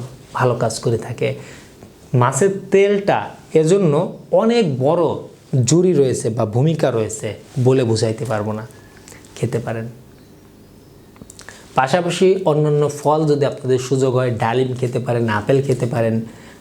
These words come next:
বে-, তারপর আপনারা কমলা খেতে পারেন।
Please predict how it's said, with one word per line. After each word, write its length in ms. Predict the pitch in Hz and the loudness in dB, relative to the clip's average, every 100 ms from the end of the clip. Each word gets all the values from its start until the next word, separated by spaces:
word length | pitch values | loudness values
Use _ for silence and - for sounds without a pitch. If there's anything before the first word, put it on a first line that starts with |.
| - | -6
বে-, 420 | 110 110 127 156 143 | 0 2 2 -2 -2
তারপর 380 | 117 113 123 117 | -2 0 2 2
আপনারা 600 | 117 - 123 117 117 110 - - | 0 -2 0 0 0 -4 -14 -4
কমলা 320 | 123 127 143 | -2 2 2
খেতে 280 | 143 131 127 | 0 -2 -4
পারেন। 320 | 110 117 113 | -2 -2 -2